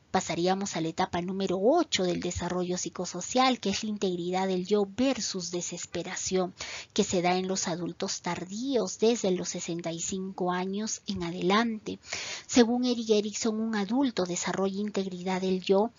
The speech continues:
en la medida en la que a determinada edad, pues, empieza a ver su vida de manera retrospectiva y ve que su vida ha sido una experiencia significativa,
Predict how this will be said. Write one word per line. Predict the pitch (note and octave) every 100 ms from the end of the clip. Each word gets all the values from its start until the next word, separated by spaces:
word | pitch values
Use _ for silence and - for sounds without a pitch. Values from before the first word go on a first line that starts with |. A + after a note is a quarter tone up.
| - - -
en | A#3
la | A3+
medida | A3 G#3+ G#3+ A#3+
en | B3
la | A3+
que | G#3
a |
determinada | F#3+ F3 F#3+ F#3+ F#3 G#3 A3
edad, | F#3+ F#3+ G#3+ G#3+
pues, | - G3+ -
empieza | - G#3 G3+ A#3+ - A3
a |
ver | A3 C#4+
su | - - G3
vida | G3+ G#3
de | G#3
manera | F#3 F3+ F3+ G3
retrospectiva | G3 F#3+ - F3 - E3 - _ A#3 A3 F3 - - - - - - -
y | B3+
ve | C#4 D4
que | - C4
su | - G3
vida | G3+ A#3 A3 G#3+ A3+
ha |
sido | A3 A3 G#3+
una | A3+
experiencia | A3 G3 F#3 G3+ A#3
significativa, | A3 A3+ G3+ F#3 E3+ - - - A3 G#3 F#3+ F#3+